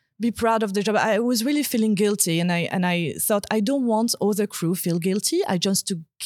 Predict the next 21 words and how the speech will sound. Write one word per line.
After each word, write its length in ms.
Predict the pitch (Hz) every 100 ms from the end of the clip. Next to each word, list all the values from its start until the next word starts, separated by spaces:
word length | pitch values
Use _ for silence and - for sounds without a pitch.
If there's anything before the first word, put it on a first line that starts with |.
| -
I 40 | 196
want 200 | 208 220
to 60 | 190
give 240 | 196 180
them 260 | 170 170 165 _ _ _ _ _ _ _
power. 500 | 226 208 151 76 60 _
I 80 | 196
ge-, 180 | 214 202
want 160 | 233
to 60 | 220
give 140 | 247
them 140 | 202 208
solutions. 760 | - 190 175 170 - 82 - - - -
I 80 | 233
don't 120 | 254
want 140 | 240
them 140 | 208 196
to 100 | 190
feel 100 | 185
guilty," 160 | 170
because 300 | 175 214 254